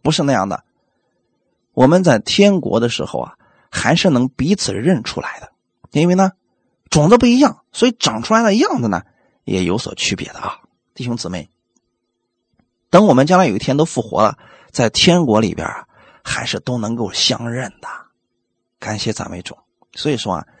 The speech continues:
大家不要担心复活之后啊，啥事都不记得了，谁都不认识谁了，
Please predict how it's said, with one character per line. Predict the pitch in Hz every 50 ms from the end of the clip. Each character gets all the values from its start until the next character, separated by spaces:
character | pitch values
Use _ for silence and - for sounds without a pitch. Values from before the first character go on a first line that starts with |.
| _ _ _
大 | - 143
家 | 113 104
不 | - - 156
要 | 180 135
担 | - - 151 156 151
心 | 147 - 151 147 143 - _ _ _ _ -
复 | - - 123
活 | - - 64 107
之 | 107 117
后 | 117 110 - 107
啊， | - - - _ _ _ _
啥 | - - - - -
事 | 156 - 175 123
都 | 117 113
不 | 123 151 147
记 | - - 185 139
得 | 120 110
了， | - - _ _ _ _
谁 | - - 139 165
都 | 202 185
不 | 160 180
认 | 190 202 196 143
识 | 123 120
谁 | - - 104 120
了， | 120